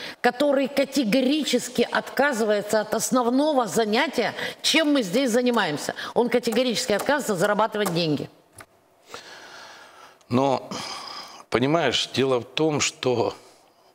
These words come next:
Speaker 2: всё зависит от совести человека. Если ты свои постулаты жизненные исполняешь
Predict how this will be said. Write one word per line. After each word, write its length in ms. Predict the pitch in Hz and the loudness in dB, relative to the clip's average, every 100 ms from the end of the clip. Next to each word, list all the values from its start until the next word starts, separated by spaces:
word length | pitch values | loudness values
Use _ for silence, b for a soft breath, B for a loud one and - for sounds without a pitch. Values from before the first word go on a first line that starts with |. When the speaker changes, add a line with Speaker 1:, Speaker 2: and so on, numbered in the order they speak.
| _ _ _ _ _ _ | _ _ _ _ _ _
Speaker 2:
всё 280 | - - 160 | -2 2 4
зависит 540 | 131 135 135 - 131 | 4 2 0 0 0
от 120 | 123 - | -2 0
совести 420 | 139 120 - 101 | 0 0 -2 -4
человека. 540 | - 120 113 101 - - _ _ _ _ b b b b b b b b b | 0 0 0 -2 -6 -16 _ _ _ _ b b b b b b b b b
Если 320 | 120 135 - | 2 2 2
ты 340 | 143 156 139 123 - | 2 2 2 2 -2
свои 420 | - 127 135 131 | 0 2 2 0
постулаты 880 | - - 123 - 143 135 107 - 104 | -2 -2 -2 0 2 2 0 -2 0
жизненные 720 | 98 131 98 95 87 87 78 - - _ _ - | 2 2 0 -2 -2 -4 -8 -10 -18 _ _ -4
исполняешь 1080 | 123 - - 135 139 135 117 87 - - | -2 0 2 2 4 2 2 0 -2 -4